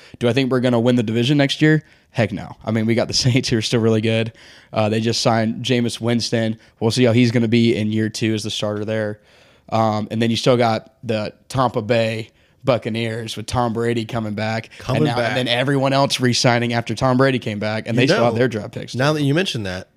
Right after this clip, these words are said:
Speaker 2: we haven't done an episode since Tom Brady came back.
Speaker 1: That's right. We didn't talk about it. Did we ever, did we even talk about him retiring?
Speaker 2: We did talk.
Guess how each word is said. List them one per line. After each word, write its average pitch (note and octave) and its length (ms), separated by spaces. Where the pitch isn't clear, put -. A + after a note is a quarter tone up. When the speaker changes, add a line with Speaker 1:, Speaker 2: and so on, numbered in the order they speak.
Speaker 2:
we A2 120
haven't C#3 240
done C3 140
an B2+ 80
episode C3+ 440
since G2 180
Tom G2+ 200
Brady F#2+ 180
came G2+ 220
back. - 280
Speaker 1:
That's C3 200
right. G3+ 280
We C#3 80
didn't D#3+ 140
talk G3 200
about C#3+ 240
it. A#2 60
Did C#3 60
we D#3 80
ever, C#4+ 120
did - 180
we G#3+ 120
even D4 140
talk A3+ 140
about B3 140
him B3+ 120
retiring? D#3+ 340
Speaker 2:
We A3 60
did D#3 140
talk. D#3+ 200